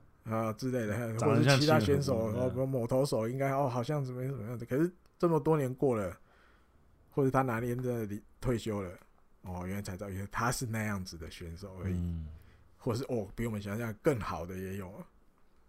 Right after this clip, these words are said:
Speaker 1: 是很难啊，打这个真的很难。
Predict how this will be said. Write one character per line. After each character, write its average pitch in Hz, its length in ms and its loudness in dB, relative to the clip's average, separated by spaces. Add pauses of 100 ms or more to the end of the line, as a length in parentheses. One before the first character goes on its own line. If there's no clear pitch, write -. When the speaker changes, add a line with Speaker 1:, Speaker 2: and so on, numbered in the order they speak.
(340)
Speaker 1:
是 113 220 -4 (1300)
很 117 200 -4
难 120 240 0
啊， 123 100 0
打 113 220 -2
这 147 120 -2
个 131 140 2
真 127 140 -2
的 127 80 -2
很 104 160 -4
难。 82 180 -8